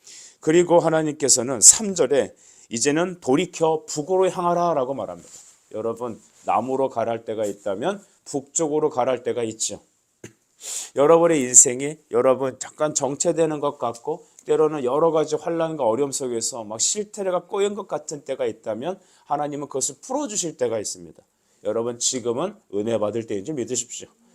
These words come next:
하나님이 풀어주실 때입니다. 하나님께서 여러분에게 남으로 가라 했을 때가 있다면 북으로 가라 할 때가 있습니다. 우리가 해야 할 일은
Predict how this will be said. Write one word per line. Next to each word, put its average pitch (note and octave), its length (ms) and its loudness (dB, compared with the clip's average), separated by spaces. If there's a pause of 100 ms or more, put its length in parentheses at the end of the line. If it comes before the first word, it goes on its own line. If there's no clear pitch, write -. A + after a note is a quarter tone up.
(160)
하나님이 D3+ 380 -2
풀어주실 E3+ 580 0
때입니다. G#2+ 460 -8 (500)
하나님께서 D3+ 640 -2
여러분에게 B2 640 -2
남으로 C3+ 460 4
가라 C3 200 2
했을 B2+ 260 -2
때가 G#2 200 -6
있다면 F#2+ 680 -10 (160)
북으로 F#3+ 400 -2
가라 D#3 160 -2
할 B2+ 100 -6
때가 A2+ 160 -8
있습니다. F#2+ 420 -6 (480)
우리가 D#3 300 2
해야 E3 220 4
할 C#3+ 200 0
일은 A#2+ 320 -4